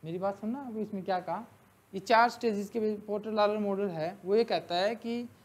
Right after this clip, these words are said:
आपके जो एफर्ट्स है, level of efforts है, मोटिवेशन है, वो आपके इक्वल नहीं होते, आपकी परफॉर्मेंस रिवार्ड।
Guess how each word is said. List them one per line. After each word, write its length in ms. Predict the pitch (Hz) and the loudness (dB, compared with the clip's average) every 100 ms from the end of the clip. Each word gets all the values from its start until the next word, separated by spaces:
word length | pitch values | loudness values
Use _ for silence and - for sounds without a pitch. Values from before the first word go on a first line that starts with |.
| _ | _
आपके 520 | 185 196 202 - 262 247 | 8 8 8 0 -4 -2
जो 220 | 254 240 | -4 -2
एफर्ट्स 560 | 202 196 - 254 - - | 0 -2 -4 -8 -6 -2
है, 80 | 185 | 0
level 360 | 190 196 226 | 2 2 -2
of 80 | 214 | -2
efforts 420 | 202 - 202 202 | -6 -2 -2 -2
है, 80 | 208 | -6
मोटिवेशन 720 | 190 180 175 202 214 208 180 | -4 -2 -2 0 0 -2 -10
है, 160 | 165 190 - _ _ - | -12 -14 -20 _ _ -4
वो 120 | 208 | 4
आपके 300 | 214 214 240 | 4 4 -4
इक्वल 440 | - 214 233 226 | -4 -4 -2 0
नहीं 200 | 220 240 | 2 2
होते, 320 | 196 165 202 202 | 0 -2 0 0
आपकी 260 | 190 208 | 0 -4
परफॉर्मेंस 600 | 208 190 180 185 180 196 180 | -4 -4 -4 -6 -6 -6 -4
रिवार्ड। 300 | 156 139 | 0 -2